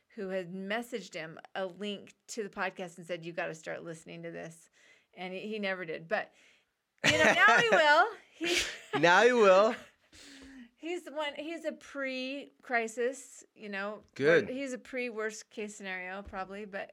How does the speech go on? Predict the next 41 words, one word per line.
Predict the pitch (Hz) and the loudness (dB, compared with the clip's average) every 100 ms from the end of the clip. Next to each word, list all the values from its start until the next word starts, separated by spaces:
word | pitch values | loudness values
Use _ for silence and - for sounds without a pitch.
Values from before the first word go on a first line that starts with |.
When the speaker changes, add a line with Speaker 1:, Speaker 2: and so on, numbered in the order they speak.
| - | -14
Speaker 1:
with | 196 156 | -14 -4
little | 139 | 4
Speaker 2:
Good | 185 | 4
in | 170 | 4
the | |
Speaker 1:
kids, | 147 | 0
Speaker 2:
sense | - 143 - | 0 0 0
that | |
Speaker 1:
but | 135 | -4
Speaker 2:
it's | - | 0
better | 147 | 0
to | 139 | 0
get | 127 | -2
a | 120 | -2
hold | 127 - - _ _ | -2 -4 -10 _ _
ahead | 113 123 | -6 -6
of | 98 | -6
it. | 92 - - | -10 -10 -8
<clears throat> | 78 - - _ _ _ _ - | -6 -6 -10 _ _ _ _ -12
Speaker 1:
Amen. | 214 208 208 185 - | -8 -6 -8 -8 -4
But | 226 226 | -2 0
it | 240 | 0
was | 220 | -4
kinda | 233 190 | -8 -10
fun. | 170 156 | -10 -10
I, | 175 - 220 | -10 -8 -6
I | 220 | -4
kinda | 277 269 254 | -4 -4 -4
had, | 247 220 | -2 -2
like, | 208 196 | -4 -6
some | - 196 175 165 | -10 -12 -12 -16
street | 180 180 156 - | -16 -14 -14 -10
cred, | 185 208 - _ _ | -10 -10 -16 _ _
even | - 226 226 220 | -12 -10 -8 -6
though, | 208 196 | -4 -4
like, | 185 170 _ _ _ _ _ _ _ | -4 -6 _ _ _ _ _ _ _
it | 190 185 | -14 -10
was | 190 175 | -10 -12
real | 180 185 190 185 | -14 -6 -4 -2
bad | 180 175 175 | -2 -2 -4
when | 175 | -10